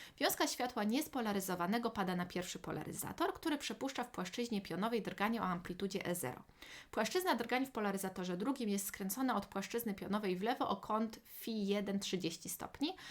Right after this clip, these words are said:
a płaszczyzna drgań w polaryzatorze trzecim w prawo o kąt fi dwa trzydzieści stopni.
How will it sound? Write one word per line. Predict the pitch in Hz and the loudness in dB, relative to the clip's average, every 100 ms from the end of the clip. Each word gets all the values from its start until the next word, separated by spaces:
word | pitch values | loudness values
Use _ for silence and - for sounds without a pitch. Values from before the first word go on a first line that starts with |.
| - - | -8 -2
a | 214 | 2
płaszczyzna | 233 233 294 247 | 2 2 2 2
drgań | 202 208 233 | 2 2 0
w | |
polaryzatorze | - 202 196 196 196 185 170 | 2 0 2 0 -4 -4 -4
trzecim | - 277 349 | -2 -2 -4
w | 320 | -6
prawo | - 349 294 208 - | 2 6 6 6 0
o | |
kąt | 180 202 - | 0 -2 -2
fi | - 202 | -2 -2
dwa | 185 202 | 0 0
trzydzieści | - 190 190 - 185 | 0 0 0 0 -6
stopni. | - 156 - | -4 -6 -6